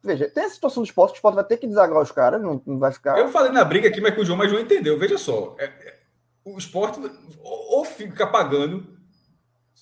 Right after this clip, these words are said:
Speaker 2: eu tô falando a vera, ou
Speaker 1: Eu
Speaker 2: fica
Speaker 1: também, tô
Speaker 2: pagando
Speaker 1: falando
Speaker 2: uma coisa
Speaker 1: a vera.
Speaker 2: que você não vai ter custo, um cu-, retorno nenhum, zero, zero de retorno até dezembro, ou você, no mínimo, divide os, esses custos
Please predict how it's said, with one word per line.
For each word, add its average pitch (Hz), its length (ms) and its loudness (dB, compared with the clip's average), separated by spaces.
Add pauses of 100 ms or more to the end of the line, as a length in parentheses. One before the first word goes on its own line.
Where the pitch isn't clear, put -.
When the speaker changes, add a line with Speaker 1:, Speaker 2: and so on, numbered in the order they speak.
(380)
Speaker 2:
eu 208 100 -4
tô - 80 -10
falando 403 280 2
a - 40 -4
vera, 139 340 2
ou - 200 -2
Speaker 1:
Eu - 60 -10
Speaker 2:
fica - 180 4
Speaker 1:
também, 285 160 8
tô - 60 6
Speaker 2:
pagando - 120 -2
Speaker 1:
falando 269 160 4
Speaker 2:
uma 349 60 0
coisa 302 100 10
Speaker 1:
a 302 100 8
vera. 269 40 4
Speaker 2:
que 196 60 -6
você 208 180 0
não 214 100 -4
vai 202 140 -2
ter 202 180 -4
custo, 208 240 -8
um 190 420 -8
cu-, 202 280 -14 (100)
retorno 190 480 2
nenhum, 226 460 -4
zero, 151 560 -2
zero 185 320 -2
de 381 80 -4
retorno 190 360 -6
até 202 200 -6
dezembro, 185 540 -6 (800)
ou 240 280 4
você, 403 300 -2 (160)
no 262 100 -6
mínimo, 208 300 -6
divide 190 460 -6
os, - 100 -8
esses 196 320 -8
custos 208 580 -12